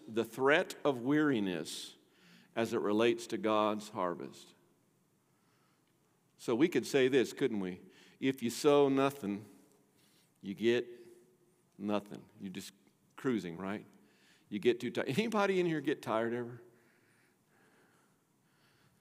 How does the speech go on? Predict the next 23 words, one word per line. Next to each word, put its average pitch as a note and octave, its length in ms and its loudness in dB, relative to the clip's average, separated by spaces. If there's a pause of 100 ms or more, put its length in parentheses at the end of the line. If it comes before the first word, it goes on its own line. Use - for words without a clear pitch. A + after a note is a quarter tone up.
(960)
Okay, A3 320 -12 (180)
it's - 100 -20
just A#2 220 -12
me. E3 180 -10 (220)
Great G#2+ 220 -8
to B2 80 -8
know. D3 160 -6 (2500)
I C3+ 100 2
get G3 200 8
tired. C3+ 580 6 (1300)
I D#3+ 120 4
get G#3+ 240 6
worn E3 400 8
down D#3 340 10
sometimes. A#2+ 560 0
It's F#3 120 -2
not A3+ 160 8
always A3+ 240 8
a D#3+ 80 6
physical F#3 500 6
tiredness, D3+ 580 6
is F3+ 260 6
it? - 220 0